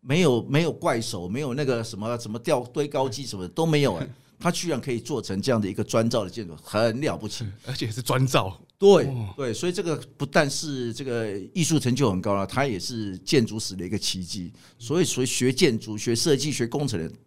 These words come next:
Speaker 1: 大家都，大家都知道。
Speaker 2: 嗯。
Speaker 1: 所以说，包括我们这次的展，会动文艺复兴展，其实不是一个艺术展。
Speaker 2: 嗯。
Speaker 1: 它是一个艺术生活展。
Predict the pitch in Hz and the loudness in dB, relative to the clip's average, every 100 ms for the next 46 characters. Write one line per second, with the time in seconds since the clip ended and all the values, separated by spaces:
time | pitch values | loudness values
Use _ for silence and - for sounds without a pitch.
0 | _ 139 120 123 113 120 117 107 107 - | _ 0 0 -2 -6 -4 -4 -4 -8 -10
1 | 87 80 - - _ 127 120 151 147 160 | -10 -10 -12 -20 _ -20 -10 -4 -2 4
2 | 156 151 135 95 107 127 123 101 95 113 | 4 4 0 -2 -4 -4 -2 0 0 0
3 | 143 123 107 110 113 87 58 - 120 117 | 2 4 4 2 0 -2 -2 -2 -2 -2
4 | - 117 104 92 92 87 - - _ _ | -2 0 0 -2 -2 -6 -10 -16 _ _
5 | 117 110 101 85 76 - - 147 147 135 | 0 2 0 -4 -10 -8 0 0 0 -4
6 | 123 - 202 127 - - 101 - 107 101 | -4 0 2 4 4 4 4 4 4 4
7 | - 73 85 - | 2 -4 -4 -8